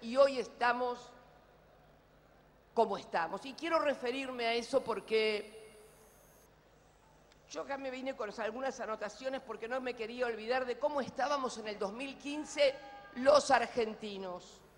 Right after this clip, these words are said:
en salarios, en jubilaciones, en la participación de los trabajadores. Yo traje, vos recién te pre-, me preguntabas y te preguntabas, ¿a dónde está la guita de los dos mil cuatrocientos dólares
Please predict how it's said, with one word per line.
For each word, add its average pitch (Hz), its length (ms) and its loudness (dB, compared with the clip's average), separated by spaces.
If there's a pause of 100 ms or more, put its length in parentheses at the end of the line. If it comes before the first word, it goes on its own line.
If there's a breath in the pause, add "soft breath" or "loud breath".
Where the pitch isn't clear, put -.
(320)
en 247 140 0
salarios, 233 760 2 (1300)
en 269 140 2
jubilaciones, 262 880 6
en 294 140 -2
la 277 140 6
participación 269 1160 2 (840)
de 247 80 0
los 226 160 -2
trabajadores. 214 800 2 (460)
Yo 302 120 -14
traje, 285 680 0 (400)
vos 277 100 6
recién 277 300 2
te 269 80 4
pre-, 233 160 4
me 233 240 0
preguntabas 233 720 4
y - 40 -14
te 220 120 -8
preguntabas, 226 580 -2 (300)
¿a 247 100 4
dónde 311 320 2
está 277 260 0
la 240 140 0
guita 240 500 -2 (540)
de 220 60 -6
los 220 120 -4
dos 240 140 -4
mil 302 220 -6
cuatrocientos 240 760 -4
dólares 226 720 -2